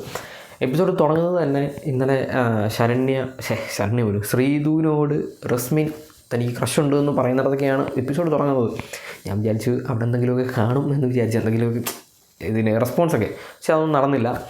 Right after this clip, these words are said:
അതിനുശേഷം ഇന്ന് രാവിലെ ആ ഒരു പാട്ടോടുകൂടി ഉണരുന്നു. അതിനുശേഷം വൈൽഡ് കാർഡുകൾ ഓരോരുത്തർ ഓരോരുത്തരായി വരുന്നു. പിന്നെ ക്യാപ്റ്റൻ്റെ ആ ഒരു ഓരോ ടീമിനെ തിരഞ്ഞെടുക്കുന്നു. അതൊക്കെ നമ്മൾ റിവ്യൂവിൽ പറഞ്ഞിട്ടുണ്ട്.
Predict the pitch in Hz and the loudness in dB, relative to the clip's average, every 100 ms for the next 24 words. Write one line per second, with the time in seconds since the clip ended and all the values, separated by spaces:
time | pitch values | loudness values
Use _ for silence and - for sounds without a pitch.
0 | - - - - - 98 117 131 156 147 | -16 -20 -20 -20 -6 -2 0 2 2 4
1 | 151 143 143 147 147 143 - 147 139 139 | 4 4 2 2 0 0 -2 0 2 2
2 | 143 135 131 - - - - _ _ _ | 2 0 0 -4 -12 -20 -20 _ _ _
3 | - 123 113 117 113 113 113 107 104 104 | -4 0 2 2 2 2 2 2 2 2
4 | 117 - 104 104 104 104 117 107 98 98 | 0 0 0 0 0 0 0 2 2 2
5 | 110 107 107 110 101 98 107 107 104 101 | 2 2 2 2 2 0 0 0 2 2
6 | 101 107 104 104 98 117 143 - - - | 0 0 0 0 2 0 0 -6 -14 -20
7 | - - - - - - - - 131 131 | -20 -20 -20 -20 -20 -16 -16 -6 -2 0
8 | 127 120 123 127 127 127 120 120 113 113 | 2 2 2 2 2 2 2 2 2 2
9 | 113 110 - - 113 107 110 107 107 110 | 2 0 -2 0 2 2 2 2 2 2
10 | 110 110 110 104 104 131 127 127 139 - | 2 2 2 2 2 2 0 0 0 -2
11 | - 220 151 143 156 156 151 156 165 165 | -8 -6 -2 0 2 2 2 2 2 2
12 | 165 185 113 | 2 2 0